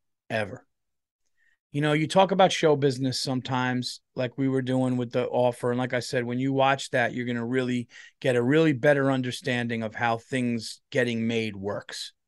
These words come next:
That's the other thing. If you're interested in, like, how show business works or how a show gets picked up or what happens, when you watch, when you watch it, eh, eh, The, The Offer,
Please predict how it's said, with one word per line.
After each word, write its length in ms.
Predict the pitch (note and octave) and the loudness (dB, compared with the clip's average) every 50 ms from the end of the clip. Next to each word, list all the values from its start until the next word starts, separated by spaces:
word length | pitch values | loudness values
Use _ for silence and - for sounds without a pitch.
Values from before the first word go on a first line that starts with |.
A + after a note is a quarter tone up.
| _ _ _ _ _ _ _ _ _ - _ _ _ | _ _ _ _ _ _ _ _ _ -20 _ _ _
That's 240 | F3 F#3 F#3 - | 4 6 6 4
the 120 | - F3 E3+ | 0 2 4
other 140 | D#3+ D3 C3+ | 4 4 2
thing. 160 | - C#3 B2+ | 0 -4 -6
If 140 | B2+ A#2 C3+ | -6 -6 -6
you're 140 | D#3+ D#3+ _ | -8 -6 _
interested 580 | - A3 A3 A3 - A#3 - - - A#3 A3+ | -2 -2 0 2 0 -2 -2 0 0 0 2
in, 140 | G#3+ G#3 F#3+ | 4 2 2
like, 180 | F3+ E3+ D#3+ - | 2 0 0 2
how 240 | - D3+ D#3+ E3+ D#3+ | 2 4 4 4 2
show 320 | - - - E3 D#3+ D#3 | 0 0 2 4 4 4
business 480 | D3+ C#3+ D#3+ D#3 C#3 C#3+ D3+ C3+ - - | 4 0 0 0 0 -4 -6 -6 -4 2
works 340 | C#3 D3 D3 D3 C#3+ - - | 4 4 4 4 2 -2 -4
or 60 | C3 | 0
how 220 | B2 C#3 C#3+ D3 | 2 2 2 2
a 40 | D3 | 2
show 300 | C#3 - - D#3 C#3+ C#3+ | 0 -2 0 0 0 0
gets 200 | C#3 C#3 C3+ - | 0 -2 -6 -6
picked 300 | - - D3 C#3 C3 - | -6 -6 -6 -6 -2 0
up 180 | D3 C#3 C3 - | -2 0 2 0
or 60 | C3 | 0
what 200 | A#2+ B2 C3+ C3 | 2 2 2 2
happens, 400 | B2+ C3+ C3+ C3+ D3 C#3 B2+ - - - - - - - _ _ | 2 2 0 2 0 -4 -6 -6 -10 -20 -20 -20 -20 -20 _ _
when 180 | C3+ D3 D3+ D3+ | -4 -2 0 0
you 180 | D#3 D#3 D#3 | 0 0 0
watch, 760 | D3 C#3 C3+ D3 D3+ E3+ F#3 - _ - - - - - - _ _ _ _ _ _ _ _ _ _ _ | 0 2 4 4 6 6 4 0 _ -8 -8 -8 -8 -14 -20 _ _ _ _ _ _ _ _ _ _ _
when 280 | - B2+ C#3+ D3 D3 D3+ | -10 -6 -4 -4 -2 -2
you 160 | D3+ D3+ D3 | -2 -2 -2
watch 500 | C#3 C3 C#3 C#3+ D3 D#3+ E3+ - - - | 2 4 4 4 4 4 0 -2 -2 -2
it, 220 | B2+ A2+ A#2 - _ _ _ _ _ _ _ _ _ _ _ _ _ | -2 -2 -2 -4 _ _ _ _ _ _ _ _ _ _ _ _ _
eh, 100 | C3 B2 - | -8 -8 -4
eh, 120 | B2+ C3 | -4 -4
The, 160 | C3 A#2+ B2 | -4 -4 -8
The 160 | B2 A#2+ C3 | -4 -4 -2
Offer, 560 | - - C3+ C3 C3+ B2+ - - A#2 G#2+ G2 | 2 4 6 6 6 4 0 -4 -6 -6 -6